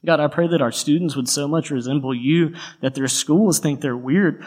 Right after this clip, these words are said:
but the truth of the matter is that the world wants what we have.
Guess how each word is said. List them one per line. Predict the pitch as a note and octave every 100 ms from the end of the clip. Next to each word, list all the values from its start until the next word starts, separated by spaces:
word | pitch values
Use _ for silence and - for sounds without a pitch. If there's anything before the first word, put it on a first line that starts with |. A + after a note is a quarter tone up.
| - -
but | C#3+
the |
truth | D3+ F3 G3+
of | D#3+
the | D3
matter | C#3+ C#3 C3+
is | C#3+ C#3
that | B2 A2
the | A#2
world | B2+ B2+ F3 D3+ A#2
wants | B2+ C3+ E3 A#2+ -
what | B2 F#2
we | B2 C3+ D3+
have. | - B2 E3 F#2+ F#2